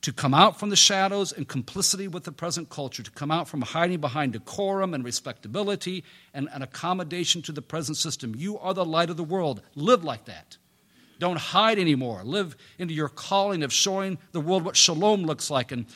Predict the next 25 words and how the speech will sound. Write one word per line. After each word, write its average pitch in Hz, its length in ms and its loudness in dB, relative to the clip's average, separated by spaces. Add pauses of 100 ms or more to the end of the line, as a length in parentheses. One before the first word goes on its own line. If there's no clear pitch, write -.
(140)
how 196 180 6
people 196 300 -4
can 156 140 0
experience 185 580 -2
that 160 140 -4
in 156 80 -4
their 143 100 -2
life 156 240 2
and 143 80 -6
how 180 180 -4
they 180 140 -6
can 143 240 -2
look 190 220 2
differently 135 400 -6 (180)
and 139 160 -4
live 170 260 6
differently 127 400 -8
and 113 80 -8
how 190 220 -4
they 185 140 -6
can 165 120 -10
experience 147 460 -10
wholeness 175 680 -4 (360)
and 143 140 -2
justice 123 720 -4